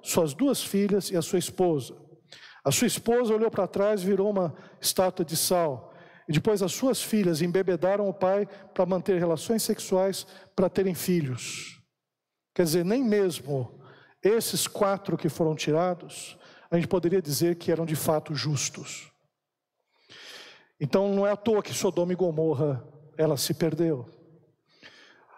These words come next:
É importante que a gente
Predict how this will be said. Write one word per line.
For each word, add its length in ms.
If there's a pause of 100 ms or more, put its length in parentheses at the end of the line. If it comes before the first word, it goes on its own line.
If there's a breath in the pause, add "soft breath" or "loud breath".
(560 loud breath)
É 80
importante 640
que 320
a 100
gente 880